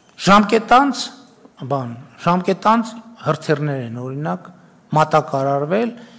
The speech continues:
և գումարներ են այդտեղ ծախսվել և այլն, և այլն։ Ուզում են քննվի, թե չենք ուզում քննվի։ Այսինքն, այդ որ ասում եք քաղբանտարկյալ,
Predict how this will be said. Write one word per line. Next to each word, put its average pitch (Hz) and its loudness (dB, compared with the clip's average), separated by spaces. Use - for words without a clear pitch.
և 170 2
գումարներ 156 2
են 220 2
այդտեղ 175 -2
ծախսվել 165 -2
և 139 -2
այլն, 185 0
և 131 -6
այլն։ 117 -12
Ուզում 294 4
են 339 -4
քննվի, 165 0
թե 214 -4
չենք 170 -8
ուզում 107 -14
քննվի։ 113 -20
Այսինքն, 220 4
այդ 208 0
որ 226 6
ասում 226 4
եք 220 -4
քաղբանտարկյալ, 185 2